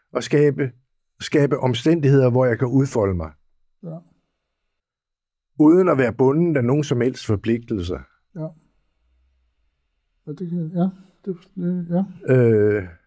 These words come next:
Speaker 1: og det har jeg så <laughs> tilsyneladende
Speaker 2: Ja.
Speaker 1: øh, formået, fordi jeg har, jeg har, altså, jeg har jo siden udgivet ti bøger, ikke? I hvert fald.
Speaker 2: Ja.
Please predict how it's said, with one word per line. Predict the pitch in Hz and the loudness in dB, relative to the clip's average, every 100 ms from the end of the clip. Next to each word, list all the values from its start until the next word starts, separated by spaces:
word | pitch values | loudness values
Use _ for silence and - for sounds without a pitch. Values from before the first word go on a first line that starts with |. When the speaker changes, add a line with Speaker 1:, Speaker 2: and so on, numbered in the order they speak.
| _ _ _ - _ _ _ _ - - - - | _ _ _ -20 _ _ _ _ -20 -20 -16 -4
Speaker 1:
og | 143 | 2
det | 196 | 2
har | 139 175 233 | 2 0 0
jeg | 202 131 | 0 0
så | 147 123 98 _ _ _ _ _ _ | 2 0 -2 _ _ _ _ _ _
<laughs> | _ - - - 151 117 | _ -14 -12 -4 -2 0
tilsyneladende | 147 147 170 170 147 120 95 - - | 0 4 4 4 2 2 -4 -10 -4
Speaker 2:
Ja. | 160 156 156 _ - | -2 -2 -6 _ -2
Speaker 1:
øh, | 139 120 104 95 85 - _ _ - 127 | 2 4 2 0 -2 -10 _ _ -10 -4
formået, | 143 147 170 180 139 | 2 4 4 2 0
fordi | 139 131 143 139 104 92 | 0 2 2 0 -4 0
jeg | 123 113 | 2 2
har, | 117 - | -2 -2
jeg | 139 123 | 0 0
har, | 113 110 104 | -2 -8 -2
altså, | 123 131 | 0 2
jeg | 127 | 4
har | 131 | 4
jo | 123 | 0
siden | 120 147 180 | 2 2 4
udgivet | 160 151 147 147 139 | 4 2 4 2 2
ti | 165 147 | 0 2
bøger, | 139 156 - | 0 0 0
ikke? | 143 143 _ _ _ _ _ _ _ _ _ _ _ - _ _ _ _ _ | -2 -4 _ _ _ _ _ _ _ _ _ _ _ -20 _ _ _ _ _
I | 110 | 0
hvert | 123 117 | 2 2
fald. | 127 - - _ | -2 -6 -20 _
Speaker 2:
Ja. | 165 | -4